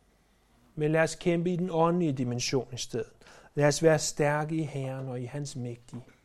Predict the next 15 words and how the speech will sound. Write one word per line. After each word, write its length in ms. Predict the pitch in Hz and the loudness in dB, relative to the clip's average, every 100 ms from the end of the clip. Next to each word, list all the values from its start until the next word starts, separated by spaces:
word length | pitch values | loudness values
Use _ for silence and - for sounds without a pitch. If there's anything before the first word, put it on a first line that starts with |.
| _ _ _ | _ _ _
styrke. 580 | - - 131 123 135 - _ _ _ _ _ _ _ _ _ _ _ - | -14 -10 -8 -10 -12 -20 _ _ _ _ _ _ _ _ _ _ _ 0
Når 160 | 165 | 4
vi 140 | 170 196 | 6 8
er 200 | 196 202 | 6 4
det, 200 | 139 123 - _ _ _ _ _ _ _ _ - | 0 -6 -12 _ _ _ _ _ _ _ _ -2
og 220 | 165 170 | 4 6
vi 100 | 190 | 8
møder 380 | 190 175 180 190 | 8 8 8 4
Goliat, 680 | 185 143 139 143 123 117 _ _ _ _ _ _ _ - - _ _ _ _ _ _ - | 2 -2 -4 -10 -14 -14 _ _ _ _ _ _ _ -20 -20 _ _ _ _ _ _ 0
når 140 | 165 | 2
vi 100 | 175 | 2
står 320 | - - 214 | 2 4 6
over 220 | 175 151 | 6 2
for 260 | 147 147 131 | -2 -6 -6
kæmper, 520 | - - 143 135 - | -4 0 0 -2 -10